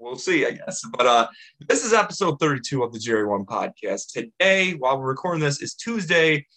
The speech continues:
September seventh, twenty twenty-one. We are now into September. That means it's football season. You're watching this on Wednesday, September eighth, twenty twenty-one. It's gonna be a good show because we're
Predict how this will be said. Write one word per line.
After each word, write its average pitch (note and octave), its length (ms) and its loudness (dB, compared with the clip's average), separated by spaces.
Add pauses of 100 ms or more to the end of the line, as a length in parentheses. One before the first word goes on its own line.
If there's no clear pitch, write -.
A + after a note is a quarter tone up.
(140)
September D3+ 600 -4
seventh, A2+ 500 -2
twenty F#3 220 -6
twenty-one. A#2 420 0
We D3+ 140 4
are C3 120 0
now B2+ 200 2
into G3+ 240 -2
September. G2+ 600 -6
That G3 120 -6
means D#3 180 -4
it's B2 120 -12
football G2 380 -10
season. G2 480 -10 (400)
You're A#3+ 300 4
watching F3+ 380 -2
this C#3+ 180 -4
on C3+ 160 0
Wednesday, A#2 680 2 (180)
September D3+ 520 -2
eighth, B2 340 -2
twenty B2 240 -4
twenty-one. A2 580 0
It's D3 160 -4
gonna A#3 180 0
be A3+ 140 -2
a - 20 -4
good D#3+ 180 -2
show D3 240 0
because C3+ 460 -2 (720)
we're A2+ 100 -8